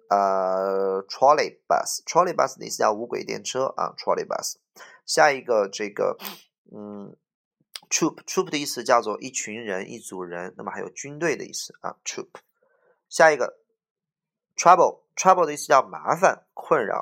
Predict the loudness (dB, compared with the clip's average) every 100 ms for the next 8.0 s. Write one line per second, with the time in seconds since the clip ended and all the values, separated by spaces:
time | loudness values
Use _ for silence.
0 | -2 -4 -2 -4 -4 2 2 4 0 -4
1 | -6 -8 -4 -4 -2 -2 2 4 2 -4
2 | -12 -16 -6 -2 0 0 -2 -6 -10 _
3 | _ _ -12 -2 2 2 2 -6 -8 -8
4 | -8 -8 -8 -2 -2 -2 -6 -6 -6 -4
5 | -4 -4 -6 -4 -4 -4 -10 -14 -8 -4
6 | -4 -6 -8 -8 -8 0 2 2 0 -4
7 | -8 -6 -4 -2 0 2 2 0 -10